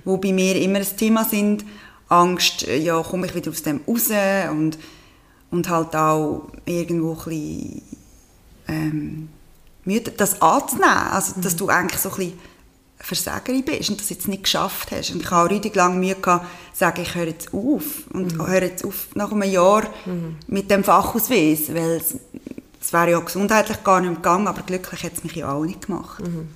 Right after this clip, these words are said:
Speaker 1: Und darum, ja, ähm, ist eigentlich klar, ist das alles so weit gekommen, irgendwo durch.
Speaker 2: Mhm.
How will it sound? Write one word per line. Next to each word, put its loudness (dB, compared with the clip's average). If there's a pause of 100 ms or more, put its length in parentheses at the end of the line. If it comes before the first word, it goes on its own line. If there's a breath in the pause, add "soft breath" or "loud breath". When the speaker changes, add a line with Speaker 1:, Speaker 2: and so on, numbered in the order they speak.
(420 loud breath)
Speaker 1:
Und -2
darum, 8 (1400 loud breath)
ja, 6
ähm, 0
ist -4
eigentlich -6
klar, -4
ist -10
das -8
alles -6
so -6
weit -6
gekommen, -6
irgendwo -6
durch. -6
Speaker 2:
Mhm. -2